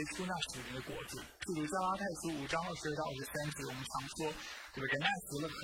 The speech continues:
平、忍耐、恩慈、良善，我们怎么样具备这些属灵的品格？当然，我们相信圣灵若是愿意，他能够把这些的力量、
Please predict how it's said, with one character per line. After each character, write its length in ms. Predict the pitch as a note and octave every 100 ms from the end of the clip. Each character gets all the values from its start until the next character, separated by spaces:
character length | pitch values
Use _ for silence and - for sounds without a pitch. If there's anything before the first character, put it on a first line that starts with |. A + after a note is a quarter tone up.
| C#3+
平、 120 | D3
忍 100 | C#3+ B2+
耐、 80 | C#3 C#3
恩 20 | D#3
慈、 80 | E3 - B2+
良 40 | A#2+
善， 80 | B2 - - - - E3+
我 40 |
们 40 | G3
怎 60 | A3
么 20 | F#3
样 40 | B3
具 120 | A3 - A#3
备 40 | G3 F#3+
这 60 | F#3
些 20 | F3+ F#3
属 40 | - C#3
灵 40 | B2+
的 60 | C#3
品 120 | C3 B2
格？ 80 | C3 B2+ - - - - - _ - _
当 80 | A#3
然， 40 | A#3+
我 100 | F3
们 40 | C#3+
相 120 | - G3
信 80 | G#3 G#3
圣 340 | D3 - - - B3 D3+
灵 80 | D3
若 140 | F3
是 40 | E3 E3+
愿 80 | D#3
意， 120 | D3+ C#3
他 160 | - E3+ D#3
能 20 |
够 160 | C3+ C#3+
把 120 | - - -
这 80 | -
些 80 | - C3
的 80 | C3
力 80 | C#3
量、 120 | C#3